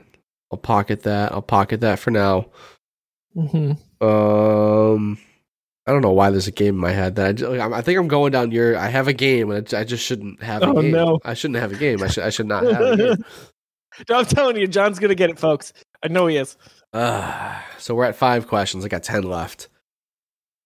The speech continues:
Speaker 1: Um, okay, so
Speaker 2: Crazy that we wanted to do ten, by the way, I
Speaker 1: I know,
Speaker 2: think.
Speaker 1: right? I'm already halfway there if we did ten, right?
Speaker 2: Yes.
Speaker 1: So I know, I know that it, uh, I know it came out on Xbox One slash P S four. I know that it is not exclusive to either system,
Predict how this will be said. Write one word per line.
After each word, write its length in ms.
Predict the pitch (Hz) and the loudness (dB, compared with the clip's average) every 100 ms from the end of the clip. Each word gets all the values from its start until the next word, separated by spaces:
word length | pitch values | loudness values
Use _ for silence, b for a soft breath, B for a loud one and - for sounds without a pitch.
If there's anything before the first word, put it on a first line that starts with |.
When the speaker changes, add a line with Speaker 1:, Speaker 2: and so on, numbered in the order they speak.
| _ | _
Speaker 1:
Um, 880 | 104 104 107 104 104 107 101 104 135 - _ | -2 0 0 0 2 0 -2 -6 -12 -20 _
okay, 320 | 98 98 80 - | -2 0 -2 -6
so 100 | - | -4
Speaker 2:
Crazy 300 | 226 277 285 | 0 2 2
that 200 | 226 202 | 0 0
we 100 | 190 | 0
wanted 320 | 196 190 180 | 2 0 0
to 80 | 160 | -2
do 140 | 160 156 | 0 -2
ten, 300 | - 175 151 | -2 -4 0
by 140 | 143 | -2
the 80 | 135 | -2
way, 180 | 127 127 | -4 0
I 100 | 131 | 2
Speaker 1:
I 20 | |
know, 240 | 135 113 | 2 2
Speaker 2:
think. 120 | 101 - | -2 -4
Speaker 1:
right? 280 | 131 139 127 | -2 2 2
I'm 80 | 113 | 2
already 160 | 131 | 2
halfway 360 | 131 127 127 117 | 2 0 2 2
there 220 | 127 117 | 2 0
if 80 | 107 | 0
we 100 | 120 | -2
did 160 | 117 101 | -2 -2
ten, 280 | 123 104 | 0 0
right? 260 | 104 113 110 B B B B | -2 -2 -4 B B B B
Speaker 2:
Yes. 380 | 175 143 - - - - - | -2 0 -2 -10 -14 -20 -6
Speaker 1:
So 60 | 123 | -4
I 80 | |
know, 420 | 117 135 147 143 139 | 0 2 4 2 0
I 100 | 127 | 0
know 200 | 131 143 | 2 2
that 220 | 135 131 | 2 0
it, 240 | 127 - | -6 -8
uh, 320 | 95 120 120 113 | -6 -2 -2 0
I 20 | |
know 100 | 127 | 0
it 80 | 139 | 0
came 180 | 160 151 | 0 0
out 140 | 143 | 2
on 60 | 123 | 2
Xbox 420 | 123 - 139 - 131 | 0 0 -2 -2 -2
One 180 | 127 | -2
slash 320 | 123 131 117 - | 0 -2 0 0
P 80 | 123 | -2
S 120 | 120 | 0
four. 340 | 110 95 110 b b b _ _ | -2 -2 -4 b b b _ _
I 40 | 107 | -2
know 200 | 110 110 | 2 2
that 200 | 107 98 | 2 0
it 120 | 107 | 0
is 140 | 98 | 0
not 160 | 107 113 | 2 0
exclusive 640 | 117 - 135 156 147 117 | 0 -2 2 2 4 -2
to 80 | 113 | 0
either 260 | 107 101 101 | 0 0 -4
system, 520 | - 107 - 92 98 | -2 -4 -2 -6 -6